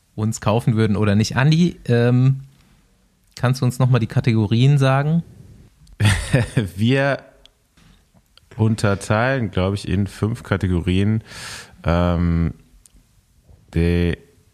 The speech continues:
Speaker 2: unterste Kategorie ist die, äh, Bau-, <laughs> Baumarkt-Kategorie, so
Speaker 1: Genau.
Speaker 2: wie wir sie genannt haben. Ähm, ja, eigentlich für alles, was uns gar nicht gefällt, äh, oder auf den Müll gehört.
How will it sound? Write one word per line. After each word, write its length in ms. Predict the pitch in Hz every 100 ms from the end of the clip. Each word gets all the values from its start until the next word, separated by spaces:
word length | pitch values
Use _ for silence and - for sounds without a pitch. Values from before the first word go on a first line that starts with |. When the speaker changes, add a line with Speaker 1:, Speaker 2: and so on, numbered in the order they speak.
| -
Speaker 2:
unterste 580 | 104 117 120 98 - 90
Kategorie 880 | - 90 92 87 82 92 104 117 - - _ _ -
ist 420 | 92 95 - -
die, 440 | 78 82 82 80 - -
äh, 200 | 78 76 90 - _ -
Bau-, 260 | 82 87 -
<laughs> 60 |
Baumarkt-Kategorie, 1200 | 92 90 104 123 - - - 95 101 92 92 107 117
so 140 | 90
Speaker 1:
Genau. 160 | 87 92
Speaker 2:
wie 40 | 92
wir 100 | 85
sie 120 | 85
genannt 300 | 90 87 87
haben. 240 | 95 95 - - -
Ähm, 560 | 82 82 85 78 80 76 - - - - - - -
ja, 340 | 82 98 101
eigentlich 320 | - 101 92 98
für 100 | -
alles, 280 | 95 -
was 200 | 90 92
uns 300 | - 82 -
gar 140 | - 95
nicht 140 | 95
gefällt, 640 | 87 - 87 87 87 - - _ _ _
äh, 60 | -
oder 600 | 82 82 80 78 82 82
auf 80 | 90
den 180 | 85 80
Müll 180 | 82 85
gehört. 580 | 87 85 82 87 -